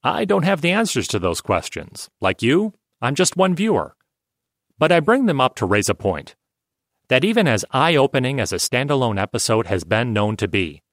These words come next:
it is often just as damaging. More than anything else,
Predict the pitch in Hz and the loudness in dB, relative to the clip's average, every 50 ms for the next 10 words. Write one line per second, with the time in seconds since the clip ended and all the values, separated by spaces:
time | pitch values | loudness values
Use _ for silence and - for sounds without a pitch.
0 | _ _ _ _ _ _ _ _ _ _ - 117 151 165 135 127 107 101 - 147 | _ _ _ _ _ _ _ _ _ _ -2 0 0 2 2 2 2 2 2 0
1 | 156 151 - 120 120 - 160 135 107 147 143 180 202 190 - - 78 73 - _ | -2 0 0 0 2 2 0 0 2 2 2 2 0 -2 -2 -4 -8 -12 -14 _
2 | _ _ _ _ _ _ _ _ _ _ _ - 131 151 170 170 - 156 147 - | _ _ _ _ _ _ _ _ _ _ _ -4 -2 0 0 2 2 0 0 0
3 | 156 175 214 226 214 - 208 196 196 202 175 101 - - - - | 0 0 0 0 2 2 2 2 2 0 -2 -4 -6 -6 -8 -8